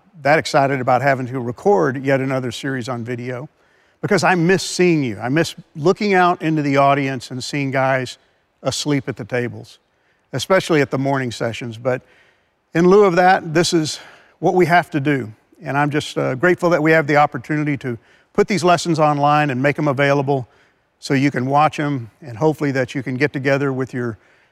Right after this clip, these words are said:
table and discuss the questions at the end of each of these lessons. But we're gonna do something a little bit different. We're going to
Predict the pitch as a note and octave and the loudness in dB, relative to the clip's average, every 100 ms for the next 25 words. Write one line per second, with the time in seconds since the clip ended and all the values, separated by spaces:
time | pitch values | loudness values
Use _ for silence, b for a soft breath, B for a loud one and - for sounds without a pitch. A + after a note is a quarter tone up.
0 | b F3+ F3+ F3 E3+ C3 A#2+ B2+ - - | b 2 4 4 2 0 -2 -4 -4 2
1 | E3+ D3 - - A#2+ - E3 D3+ - D#3+ | 2 2 -8 -12 -12 0 0 0 0 -2
2 | C#3+ - - C3 C3 C3 D3 C#3 C#3+ B2+ | -2 -8 -8 -8 -6 -4 -2 -2 -2 -4
3 | C3 C3+ B2 B2+ C3 - A#2+ A2+ _ _ | -6 -6 -6 -4 -4 -6 -14 -16 _ _
4 | _ _ _ _ _ - E3 F#3 A#3 C4+ | _ _ _ _ _ -2 -2 0 0 2
5 | A#3+ F3+ D3+ B B _ _ - D3+ F#3+ | 4 4 2 B B _ _ -6 0 2
6 | G3+ F#3+ F3+ D#3 E3+ F#3+ D3+ C#3+ C#3 F3 | 2 2 2 4 4 2 2 -2 -2 -2
7 | E3 F#3+ G3+ G3 E3 E3+ D#3 D3 G2+ | 0 2 2 2 2 4 4 4 0